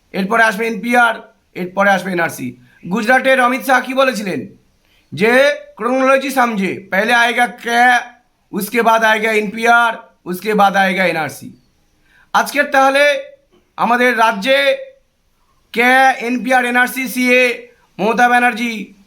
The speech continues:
প্রকাশ্য হয়তো তখন সমর্থন করেনি, আজকের কিন্তু প্রকাশ্য সমর্থন করলো। এই এনপিআর, এনআরসি, সিএ হওয়ার ফলে কী হবে? না, এদেশের যারা পশ্চিমবঙ্গের কথা বলছি,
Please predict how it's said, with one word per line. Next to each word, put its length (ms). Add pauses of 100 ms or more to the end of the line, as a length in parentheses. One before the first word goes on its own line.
প্রকাশ্য 460
হয়তো 240
তখন 360 (300)
সমর্থন 560
করেনি, 400 (1000)
আজকের 400
কিন্তু 280
প্রকাশ্য 480
সমর্থন 420
করলো। 300 (760)
এই 220 (240)
এনপিআর, 580
এনআরসি, 360
সিএ 220
হওয়ার 220
ফলে 160
কী 160
হবে? 240 (580)
না, 100
এদেশের 500
যারা 320
পশ্চিমবঙ্গের 600
কথা 200
বলছি, 440